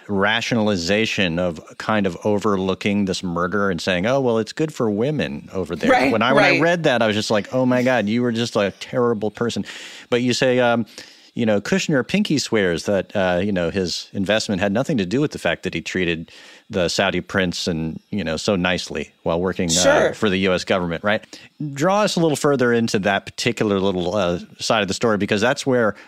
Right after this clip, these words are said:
Speaker 1: a book like Kushner's is really about. I'm gonna spin every single thing I can,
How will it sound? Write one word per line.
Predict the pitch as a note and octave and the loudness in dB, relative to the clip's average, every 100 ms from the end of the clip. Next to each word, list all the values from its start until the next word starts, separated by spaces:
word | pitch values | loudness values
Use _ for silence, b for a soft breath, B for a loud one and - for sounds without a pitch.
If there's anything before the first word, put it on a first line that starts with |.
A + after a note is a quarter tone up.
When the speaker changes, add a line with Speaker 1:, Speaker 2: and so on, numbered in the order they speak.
| - | -8
Speaker 1:
a | G2+ | -2
book | G#2 A2+ - | 0 0 0
like | G#2 G2 _ _ | 0 -2 _ _
Kushner's | - A#2+ - A2+ F#2 F2+ | -2 -2 0 0 0 0
is | F2 F#2 | -4 -4
really | B2+ D3 B2 A2 | -2 2 2 2
about. | F#2 G2+ F#2+ F2+ | 2 2 0 0
I'm | A2 | 0
gonna | A2+ | 2
spin | G2 - - - G#2+ G#2 G2 F2 B B B B B | 0 -4 -4 -2 0 2 0 -2 B B B B B
every | A#2+ G#2 A2+ | -4 0 0
single | G#2 - A2+ G#2 | 0 0 0 0
thing | F#2+ G#2+ G2+ | 0 0 0
I | F2+ | -2
can, | - A2 G#2 F#2 | -2 0 2 0